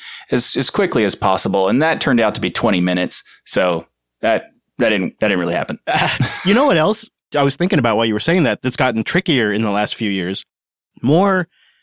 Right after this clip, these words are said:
Speaker 2: social angles and social issue, issues are working their way into free software news stories. Like, I think of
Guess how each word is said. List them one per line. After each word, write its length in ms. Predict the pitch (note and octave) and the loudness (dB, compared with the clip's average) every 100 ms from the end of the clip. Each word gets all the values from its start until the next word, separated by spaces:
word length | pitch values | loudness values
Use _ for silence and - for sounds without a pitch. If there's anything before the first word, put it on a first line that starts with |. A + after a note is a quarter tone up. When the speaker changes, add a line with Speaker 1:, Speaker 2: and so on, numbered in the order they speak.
| _ _ _ _ - | _ _ _ _ -6
Speaker 2:
social 640 | - - D#3 E3+ G3 G3 | -2 2 2 2 0 0
angles 540 | D3+ E3+ F3 F#3 A3+ - - | 2 2 4 2 -2 -6 -2
and 160 | C3 | 0
social 320 | - C#3+ C#3+ E3+ | 2 2 2 2
issue, 400 | D#3+ - D#3+ D#3+ | 0 0 -2 0
issues 480 | D3+ D3+ F3 F#3+ F3+ - | 0 2 2 2 0 0
are 720 | B2 B2 A#2+ A#2 A2 G#2 F#2+ _ _ _ - | 2 4 4 2 2 0 -2 _ _ _ -2
working 340 | C3 D3 C#3 B2 | 0 2 2 4
their 140 | A2+ | 4
way 360 | G#2 G#2+ G#2+ G#2 | 2 2 0 0
into 560 | A#2 B2 C3+ C3+ A#2+ A#2+ | 0 0 0 0 0 0
free 220 | - A#2+ | 0 0
software 420 | - A#2 - A2 | 2 0 0 0
news 200 | G#2+ A2 | 2 0
stories. 360 | - A#2 C#3+ - | 0 0 0 -2
Like, 120 | F#2+ | -4
I 60 | |
think 280 | G2+ B2 G#2+ | -2 -2 -2
of 300 | G2+ F#2 - | -2 -2 -6